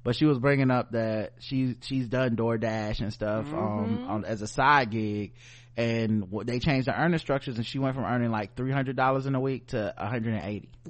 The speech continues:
Speaker 2: Right.
Speaker 1: And I mean, that three, we're talking about, you know, for some people, man, that's rent. You know, 'cause wage, wages have stagnated, price, rent has gone sky high on folks.
Speaker 2: Everything going up but your base pay.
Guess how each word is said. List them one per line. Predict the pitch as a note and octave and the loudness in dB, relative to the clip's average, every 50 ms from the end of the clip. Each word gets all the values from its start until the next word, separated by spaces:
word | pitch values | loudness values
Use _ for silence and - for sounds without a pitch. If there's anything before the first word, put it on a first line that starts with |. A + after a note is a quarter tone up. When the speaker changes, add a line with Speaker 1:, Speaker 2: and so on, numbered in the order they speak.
| C3+ B2+ | -14 -12
Speaker 2:
Right. | C3 B2+ C3 C3 C3+ C3+ C#3 C#3+ C3+ - - - - - - - - - - - - - | -10 -8 -6 -4 -4 -4 -4 -6 -10 -16 -20 -20 -20 -20 -20 -20 -20 -20 -20 -18 -6 -2
Speaker 1:
And | - D#3 | 4 6
I | F3+ G3 | 6 6
mean, | G3 G3 | 6 6
that | G3+ G#3+ A#3 - | 6 4 4 2
three, | A#3 A#3 A3 E3+ | 0 0 0 4
we're | D#3+ F#3+ B3 | 4 4 4
talking | - C#4 C4 B3 A#3+ | 4 4 2 4 4
about, | G#3+ G3+ F#3 E3+ D#3+ D#3 C#3 B2 A2+ - - | 6 6 8 8 8 8 6 4 2 0 -2
you | D3 F#3 F#3 | 0 2 4
know, | E3 C#3+ C#3 | 4 4 4
for | C3 C3+ | 2 -2
some | C3 - F3 G3 G#3 | 0 2 2 2 4
people, | - G#3+ G3 F3+ E3 | 2 0 0 2 2
man, | D#3 D3+ D3 C#3+ | 2 2 2 2
that's | D3 F3 G3 D3+ | 2 2 2 0
rent. | A#2+ G#2+ A#2+ B2 A2+ F#2 - - - - - - - - - - - - - - - - - - - - - - - - | 0 0 2 2 0 -2 -4 -10 -18 -20 -20 -20 -20 -20 -20 -20 -20 -20 -20 -20 -20 -20 -20 -20 -20 -20 -20 -16 -4 -2
You | B2+ C3 | 0 4
know, | C#3 C#3 C#3 | 4 4 4
'cause | C#3 D#3+ C3+ | 4 2 2
wage, | B2 B2 C#3+ F3 G3 A3+ G#3+ G3 F3+ E3+ - | 2 4 4 6 6 6 4 2 -2 -6 -6
wages | A2+ A#2+ A#2 C3 D3+ E3 E3+ F#3 F3+ | -4 0 2 2 2 2 2 2 2
have | G3 F3 F3 - | 2 2 2 2
stagnated, | - C#3+ C#3 D3+ D#3+ D#3+ E3 D#3+ D#3+ E3 E3+ E3+ E3 E3+ D#3+ - - - - - - - - | 4 4 6 6 6 4 2 2 2 2 0 0 0 -2 -2 -4 -8 -16 -20 -20 -20 -10 -2
price, | - C#3 A#2 C#3 D#3 - - E2 | 0 2 2 2 2 -2 -6 -10
rent | G#2 A2+ A2+ A#2+ C#3+ D#3+ - | -8 -6 -2 0 2 2 2
has | - E3 D3+ C#3 B2 | 2 0 -2 0 0
gone | C#3 C3+ C#3+ C#3+ C3+ B2+ - - - | 2 4 4 4 4 2 -2 -4 -8
sky | - - A#2+ A2+ C3+ C3+ C#3+ | -6 0 2 4 6 6 6
high | D3 C3+ C3+ C#3 C#3 D3 - | 6 6 6 6 6 4 2
on | - C3+ C#3 C#3+ | 0 -2 -2 -2
folks. | - C#3 C#3 C#3+ D3 C#3+ - - - - | -2 0 2 2 2 0 -2 -4 -6 -2
Speaker 2:
Everything | F3+ G3+ G3+ A3 - - G3+ G3 G3 F#3+ | -2 0 0 0 0 0 2 2 2 2
going | F#3+ F#3+ F#3+ F#3 F#3 F3+ E3+ | 2 2 2 2 2 2 2
up | E3+ E3+ - C3+ | 2 2 0 -2
but | D#3 D3 - - | -4 -6 -4 -2
your | D#3 D3+ D#3 | 0 0 0
base | D3 C3 D3+ D3 D3 D3 - | 0 0 -2 -2 -2 -2 -4
pay. | - - C#3 C3 B2 A#2+ A#2 A#2 | -4 -4 -4 -4 -4 -6 -8 -10